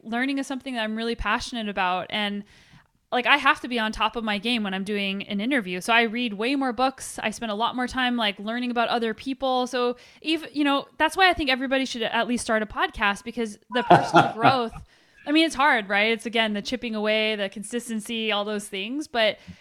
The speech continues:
Speaker 1: you just learn so much and you meet so many great people.
Speaker 2: Yeah. Well, Sonia, I really wanna thank you for being on the Plant Strong podcast. I wanna thank you for what you're doing and how you've redefined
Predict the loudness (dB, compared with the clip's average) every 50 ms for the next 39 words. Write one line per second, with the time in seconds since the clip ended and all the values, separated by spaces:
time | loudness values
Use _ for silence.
0 | -20 _ _ _ _ _ -6 -4 -2 -2 -2 -2 0 0 0 0 -2 -4 -6 -6
1 | -6 -6 -6 -6 -8 -10 -12 -12 -14 _ _ _ -4 0 2 4 4 4 2 0
2 | -2 -4 -4 -2 -4 -4 -4 -6 -6 -8 -10 -14 -12 -12 -10 -12 -12 -14 -16 _
3 | _ _ _ _ _ _ _ _ _ _ -4 2 6 8 10 10 10 10 8 6
4 | 2 -4 -12 -20 -20 -20 -20 -20 -20 -20 -20 -4 6 10 10 10 10 8 6 2
5 | -4 -10 _ _ _ _ -4 4 8 8 10 10 10 10 10 10 10 12 12 12
6 | 12 12 12 12 12 12 12 10 10 10 10 8 8 6 6 6 8 8 8 10
7 | 10 10 10 10 10 10 12 12 12 10 6 0 _ _ _ _ _ _ _ 4
8 | 8 10 12 12 12 12 10 10 8 8 6 6 6 6 6 6 6 8 8 8
9 | 8 6 6 8 10 10 10 8 6 8 8 10 10 10 10 8 6 6 6 8
10 | 10 10 10 10 8 6 8 8 10 10 8 8 10 10 10 10 10 10 10 10
11 | 10 8 6 0 _ _ _ _ _ _ _ _ _ _ _ _ _ _ _ 10
12 | 12 12 12 12 12 12 12 12 12 12 12 12 12 12 12 10 10 10 10 10
13 | 10 8 8 10 10 10 12 12 10 8 8 8 10 10 12 12 10 10 10 10
14 | 10 8 8 6